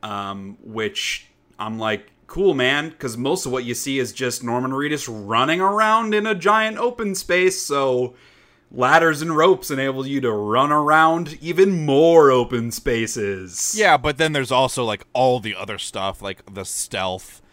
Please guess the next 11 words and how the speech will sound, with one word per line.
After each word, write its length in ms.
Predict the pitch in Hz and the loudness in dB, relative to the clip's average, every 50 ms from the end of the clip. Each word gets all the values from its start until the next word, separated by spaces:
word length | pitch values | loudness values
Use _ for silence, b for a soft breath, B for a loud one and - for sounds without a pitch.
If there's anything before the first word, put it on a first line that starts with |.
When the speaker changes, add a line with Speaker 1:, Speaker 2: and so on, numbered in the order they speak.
| b b b b b _ | b b b b b _
Speaker 2:
and, 460 | - 98 95 90 90 87 185 185 - _ _ | -12 -10 -10 -10 -10 -12 -12 -14 -14 _ _
um 520 | - 90 92 90 85 82 80 82 82 - - - | -12 -10 -8 -8 -8 -8 -10 -14 -16 -18 -10 -2
Speaker 1:
Well, 180 | 175 190 175 175 | 0 0 2 2
the 100 | 175 175 | 0 -4
stealth, 360 | - - 196 262 226 - - | -2 2 2 2 2 2 -2
he 60 | 180 160 | -4 -4
was 120 | 143 127 | -4 -4
just 340 | 123 - 135 - - - - | -4 -4 -6 -6 -6 -10 -10
crouching 640 | - - 151 139 123 110 - 127 117 104 98 92 85 - _ _ - | -2 2 4 4 4 2 -2 -6 -8 -8 -8 -10 -14 -18 _ _ -10
in 380 | 117 110 104 95 87 85 85 - _ _ _ _ _ _ _ _ - | -8 -8 -8 -8 -10 -14 -16 -20 _ _ _ _ _ _ _ _ -12
grass. 600 | - 107 95 90 87 82 - - - - - | -8 -8 -8 -8 -8 -10 -8 -8 -10 -10 -10